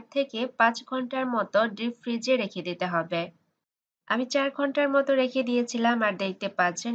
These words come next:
এটা একদমই সেট হয়ে গেছে। এখন একটা নাইফ দিয়ে এটাকে পিস করে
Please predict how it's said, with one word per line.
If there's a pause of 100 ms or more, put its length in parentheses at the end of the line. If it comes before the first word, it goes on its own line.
এটা (140)
একদমই (100)
সেট
হয়ে
গেছে। (680)
এখন
একটা (120)
নাইফ (100)
দিয়ে (100)
এটাকে (200)
পিস (160)
করে